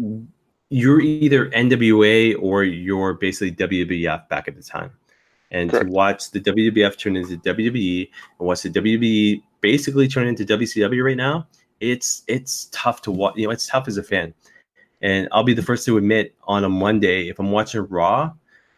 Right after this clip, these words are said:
Speaker 1: I guarantee probably, I probably won't get through half of it before I turn down the volume and put a podcast on because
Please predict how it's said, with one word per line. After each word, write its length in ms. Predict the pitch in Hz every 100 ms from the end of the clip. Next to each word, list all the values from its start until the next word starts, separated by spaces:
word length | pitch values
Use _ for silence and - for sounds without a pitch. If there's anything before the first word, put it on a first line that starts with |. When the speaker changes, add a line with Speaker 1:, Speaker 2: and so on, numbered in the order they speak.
| _ _ _
Speaker 1:
I 80 | -
guarantee 800 | 110 110 110 117 110 - 113 107
probably, 580 | 101 - 98 98 110 90
I 120 | 101
probably 460 | 101 - - 120 131
won't 200 | 123 117
get 160 | 110
through 300 | - 113 107
half 420 | 92 - 117 120 -
of 100 | 127
it 220 | 151 165 _ _ _ _
before 560 | 104 104 101 101 98 -
I 340 | 95 95 95 -
turn 280 | - 113 120
down 160 | 131
the 80 | 135
volume 440 | 131 113 113 110 107
and 160 | 98
put 140 | - 101
a 40 |
podcast 580 | - 92 92 92 82 -
on 160 | 87 87
because 500 | 80 - 87 82